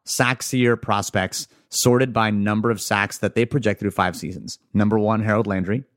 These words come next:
Number two, Marcus Davenport. Number three, Bradley Chubb. Uh, number four, some other name I can't pronounce, Nwosu from U S C,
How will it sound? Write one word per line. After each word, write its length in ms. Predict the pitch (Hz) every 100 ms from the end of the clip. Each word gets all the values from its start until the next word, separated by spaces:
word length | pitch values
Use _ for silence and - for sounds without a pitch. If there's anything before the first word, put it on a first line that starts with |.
| _ _ _ _ _ -
Number 140 | 95
two, 220 | - 160
Marcus 300 | 180 139 123
Davenport. 600 | - 101 92 87 90 - - _ _ _ _
Number 200 | 110 95
three, 240 | - 120 123
Bradley 340 | 110 104 90
Chubb. 360 | - 165 185 165 _ _ _ _ _
Uh, 360 | - 107 107 104
number 260 | 110 101 95
four, 580 | - 135 131 135 139 - _ -
some 200 | - 113
other 100 | 110
name 140 | 107
I 60 | 104
can't 180 | 107
pronounce, 340 | 98 104 107 -
Nwosu 460 | 104 110 110 127
from 140 | 117 101
U 120 | 98
S 100 | 92
C, 340 | - 127 131